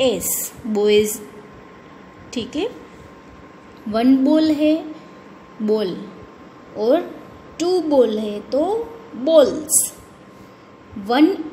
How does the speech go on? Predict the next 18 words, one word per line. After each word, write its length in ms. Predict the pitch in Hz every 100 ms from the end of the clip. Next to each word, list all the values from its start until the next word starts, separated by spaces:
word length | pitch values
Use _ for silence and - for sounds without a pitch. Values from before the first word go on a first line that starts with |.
| 262
एंट 400 | 262 269 262 277 262
है 320 | 269 254 294 302 -
तो 80 | 254 - - - - -
एंट, 540 | 320 302 202 180 - - - - - - - - - - -
और 440 | 220 254 339 427 - - - - - - - 226
ज़्यादा 460 | 214 233 226 277 294
है 220 | 262 220 196
तो 100 | 285 370 453 - - - - - 320
एंट्स। 580 | 320 214 190 - - - - - - - - - - - -
ठीक 240 | 240 -
है, 100 | 381 466 - - - -
तो 140 | 220
ये 280 | 254 277 349 226 214
वन 220 | 320 466 508 - 254
and 300 | 254 254 262
many, 300 | 262 233 165 - - - - - -
ये 240 | 214 214
है 160 | 226